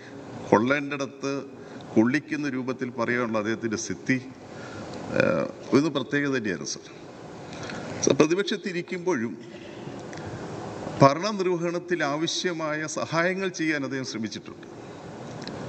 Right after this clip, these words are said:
അദ്ദേഹം പ്രതിപക്ഷ നേതാവായിരിക്കുമ്പോൾ ഞാൻ മന്ത്രിയായിരുന്നിട്ടുണ്ട് ഗതാഗത വകുപ്പിൽ. അദ്ദേഹം പ്രതിപക്ഷത്തെ,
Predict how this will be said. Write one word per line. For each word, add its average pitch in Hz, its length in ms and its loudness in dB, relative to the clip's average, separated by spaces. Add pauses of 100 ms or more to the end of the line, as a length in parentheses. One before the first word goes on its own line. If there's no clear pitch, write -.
(840)
അദ്ദേഹം 110 220 8
പ്രതിപക്ഷ 120 340 0
നേതാവായിരിക്കുമ്പോൾ 127 760 0 (340)
ഞാൻ 123 160 4
മന്ത്രിയായിരുന്നിട്ടുണ്ട് 120 760 0
ഗതാഗത 117 360 2
വകുപ്പിൽ. 107 280 -2 (1300)
അദ്ദേഹം 131 260 8
പ്രതിപക്ഷത്തെ, 135 560 2